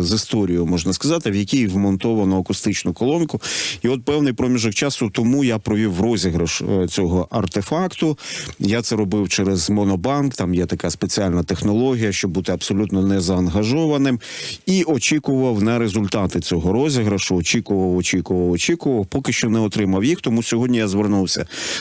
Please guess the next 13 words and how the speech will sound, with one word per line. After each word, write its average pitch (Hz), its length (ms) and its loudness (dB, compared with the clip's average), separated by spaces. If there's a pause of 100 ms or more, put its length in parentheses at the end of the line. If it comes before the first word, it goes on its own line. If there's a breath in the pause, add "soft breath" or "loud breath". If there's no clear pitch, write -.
(120)
до 120 200 2
банку 131 640 0
і 113 160 -2
запитав, 110 760 -2
е, 101 420 0
про 95 180 -2
те, 120 180 -2
що - 220 -2
така, 95 380 -2
хто 113 220 -2
ж, - 140 -6
власне, 101 360 0
переможець 98 760 0